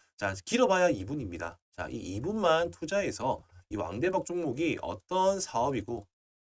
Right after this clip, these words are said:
어떤 재무 구조를 가지고 있는지 자, 이 부분들 한번 판단해 보시고 꼭 한번 큰 수익 내보시라고 제가 구독자 여러분들을 위해서 준비한 내용이니까요.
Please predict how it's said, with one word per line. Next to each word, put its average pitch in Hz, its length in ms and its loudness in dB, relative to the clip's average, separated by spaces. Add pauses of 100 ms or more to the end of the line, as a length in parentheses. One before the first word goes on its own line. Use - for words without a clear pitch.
(140)
어떤 170 440 0
재무 135 300 -4
구조를 123 260 -6
가지고 202 340 -6
있는지 85 480 -12 (320)
자, - 80 -6
이 - 80 0
부분들 196 360 0
한번 143 200 -2
판단해 226 400 -2
보시고 143 680 0 (260)
꼭 - 220 -6
한번 165 420 0
큰 214 240 -8
수익 202 300 -2
내보시라고 139 560 -4
제가 107 220 -4
구독자 143 320 -6
여러분들을 113 400 -4
위해서 90 160 -6
준비한 104 360 -6
내용이니까요. 101 760 -4